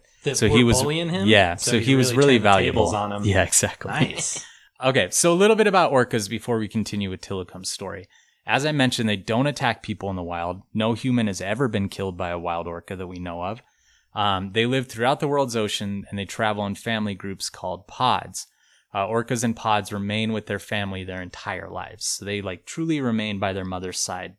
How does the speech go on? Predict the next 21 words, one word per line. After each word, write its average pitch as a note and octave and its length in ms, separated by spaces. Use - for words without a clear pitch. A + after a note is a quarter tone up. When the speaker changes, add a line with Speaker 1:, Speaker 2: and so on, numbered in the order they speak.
Speaker 2:
their F#2 120
entire F#2 400
lives. F#2+ 420
Males B2+ 360
will A2 160
leave A2+ 240
their B2 160
pod A#2 380
to G#2 80
go G2 180
mate G2 300
with G2 180
females F#2+ 480
from F#2+ 180
other G2+ 220
pods, A2 460
but G2+ 100
then G2 160
they F#2 100
come F2+ 280
back F2+ 360